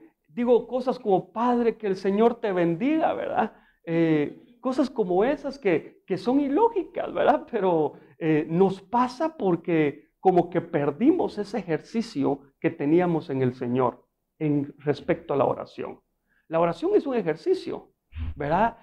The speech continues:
Aquellos que se frustran y dicen, "Ah, la hermano, es que mire, yo no aguanto ni siquiera quince minutos orando". Y uno les pregunta, "Ok, eh, ¿desde cuándo oras? ¿Cuánto tiempo? Cuán-, o sea,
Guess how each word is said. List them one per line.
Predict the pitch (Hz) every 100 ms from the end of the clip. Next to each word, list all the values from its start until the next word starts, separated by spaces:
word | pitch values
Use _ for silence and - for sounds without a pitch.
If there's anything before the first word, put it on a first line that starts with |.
| _
Aquellos | 156 - 254 262
que | 180
se | 175 160
frustran | 226 277 302 - 165 190
y |
dicen, | 226 240 214
"Ah, | - - -
la | -
hermano, | 220 269 247
es | -
que | 214
mire, | 214 262 262 - _
yo | 185 233
no | 233 220
aguanto | 208 220 240 233
ni | 214 175
siquiera | 160 156 220 233 214 -
quince | 277 285 269 - 175
minutos | 170 202 220 208 -
orando". | 156 294 285 202 -
Y | 165
uno | 190
les | 170
pregunta, | - 143 180 190 165 - _ -
"Ok, | 143 156 127 - - _ _ _ _ _
eh, | 147 135 127 127
¿desde | 156 156 160
cuándo | 196 214 226
oras? | 233 320 330 - - _ _ _ _ _ -
¿Cuánto | 233 233 247
tiempo? | 247 247 240 269 254 -
Cuán-, | 233 254 - -
o |
sea, | 185 175 -